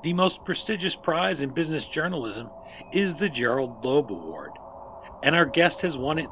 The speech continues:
three times. He's also the acclaimed author of The Walmart Effect and The Big Thirst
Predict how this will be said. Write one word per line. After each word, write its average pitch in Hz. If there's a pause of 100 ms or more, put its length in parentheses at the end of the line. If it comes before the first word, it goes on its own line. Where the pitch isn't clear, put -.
three 170
times. - (760)
He's 123
also 139
the 123
acclaimed 143
author 117
of 113 (640)
The 139
Walmart 139
Effect - (580)
and 185 (600)
The 175
Big 127
Thirst -